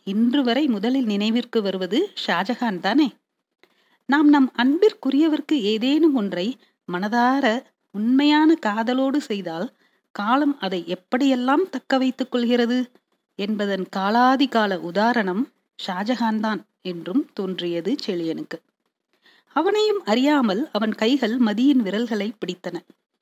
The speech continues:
அதற்கு முன்னரே மதியின் விரல்கள் அவன் கரம் பிடித்தலுக்காக நீண்டிருந்தன. விதவிதமாய் நின்று புகைப்படம் எடுத்துக் கொண்டிருந்தார்கள் முன்னாள் காதலர்கள்,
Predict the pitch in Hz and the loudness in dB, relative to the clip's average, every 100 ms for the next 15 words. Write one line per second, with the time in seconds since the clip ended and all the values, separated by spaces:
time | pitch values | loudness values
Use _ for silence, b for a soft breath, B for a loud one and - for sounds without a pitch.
0 | _ _ - 170 196 - 190 196 233 262 | _ _ -12 -8 -6 -4 -2 0 2 4
1 | 262 175 214 240 196 180 220 170 175 269 | 2 0 0 0 0 0 -2 -4 -6 -8
2 | _ - 185 190 - 196 226 247 220 - | _ -12 -6 -6 -4 -2 0 -2 -4 -4
3 | 233 226 - 185 240 226 214 208 196 165 | -4 -4 -4 -4 0 0 0 0 -2 -4
4 | 160 156 _ _ _ _ _ _ _ - | -8 -10 _ _ _ _ _ _ _ -6
5 | 269 370 381 381 370 381 285 247 247 247 | -2 2 4 6 6 8 6 6 2 -4
6 | 214 254 262 240 208 - - - 202 185 | -4 -4 -2 -4 -4 -6 -8 -8 -6 -4
7 | 180 175 165 160 180 320 _ _ - 202 | -6 -6 -6 -6 -6 -6 _ _ -8 -4
8 | 226 214 196 175 175 180 180 220 302 | -2 -4 -6 -8 -6 -4 -4 -4 -6